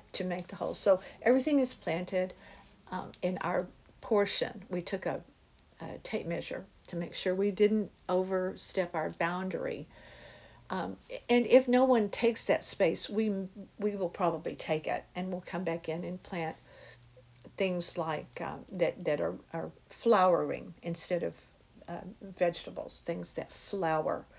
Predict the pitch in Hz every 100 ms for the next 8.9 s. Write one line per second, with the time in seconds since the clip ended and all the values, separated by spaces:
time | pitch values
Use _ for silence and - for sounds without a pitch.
0 | - - - - - 175 160 185 190 -
1 | - - - - - 160 147 139 - -
2 | - - - - - 349 349 233 202 -
3 | 226 214 226 208 190 170 196 156 - -
4 | - - - 185 95 208 214 226 185 180
5 | 185 185 - - 220 214 185 196 180 185
6 | 180 160 175 170 175 175 180 175 208 202
7 | 185 185 - 170 185 170 180 - 202 -
8 | 226 - 226 - 175 180 - 170